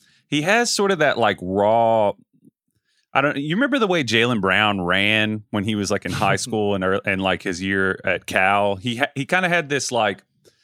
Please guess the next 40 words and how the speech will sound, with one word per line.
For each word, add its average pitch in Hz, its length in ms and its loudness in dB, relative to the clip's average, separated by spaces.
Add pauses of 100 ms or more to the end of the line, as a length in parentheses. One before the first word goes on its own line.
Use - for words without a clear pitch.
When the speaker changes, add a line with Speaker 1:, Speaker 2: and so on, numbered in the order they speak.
(200)
Speaker 1:
energy 160 460 0
that 120 180 -2
just 113 220 -4
needed 127 400 0
some, 120 220 -2
I 120 100 0
was 120 80 -6
kinda 147 180 -6
talking 117 300 -4
about 101 160 0
that 104 100 -2
with 87 140 -10
Poku 101 400 -4
too. 104 240 -2
He 117 100 -2
just 120 200 -4
kinda, 147 320 0 (240)
he's 123 360 -6 (600)
figuring 160 520 -2
out 113 280 0
where 113 240 0
to 110 140 0
apply 92 500 0
his 92 200 -6 (120)
athleticism 92 760 -2
and 87 140 -6
how 95 560 0
to, 85 460 -6 (100)
uh, 87 240 -4
you 127 160 -4
know, 123 120 0
something 180 280 0
I 110 120 6
liked 113 280 2
a 95 60 -2
lot 101 180 2
about 92 280 2
him 127 220 -2
is, 95 260 -4 (580)
uh, 95 200 2